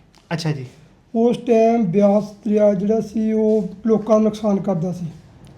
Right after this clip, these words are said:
Speaker 2: ਤੇ ਰਾਜੇ ਜਨਮੇਜੇ ਨੇ ਇਸ ਮੰਦਿਰ 'ਤੇ, ਇਸ ਜਗ੍ਹਾ 'ਤੇ ਸੁਖਣਾ ਸੁਖੀ
Speaker 1: ਅੱਛਾ।
Speaker 2: ਵੀ ਜੇ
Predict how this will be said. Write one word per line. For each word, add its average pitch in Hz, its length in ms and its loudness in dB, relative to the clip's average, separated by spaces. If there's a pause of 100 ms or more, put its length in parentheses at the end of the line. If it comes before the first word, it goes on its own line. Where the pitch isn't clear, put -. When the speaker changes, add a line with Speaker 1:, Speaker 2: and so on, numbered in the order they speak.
(380)
Speaker 2:
ਤੇ 233 120 6
ਰਾਜੇ 226 340 4
ਜਨਮੇਜੇ 214 500 2
ਨੇ 220 160 2
ਇਸ 226 360 2
ਮੰਦਿਰ 202 380 4
'ਤੇ, 208 540 2 (380)
ਇਸ 233 180 4
ਜਗ੍ਹਾ 214 280 6
'ਤੇ 226 160 2
ਸੁਖਣਾ 226 400 4
ਸੁਖੀ 202 340 0 (460)
Speaker 1:
ਅੱਛਾ। 170 220 -4 (340)
Speaker 2:
ਵੀ 233 300 4
ਜੇ 226 460 6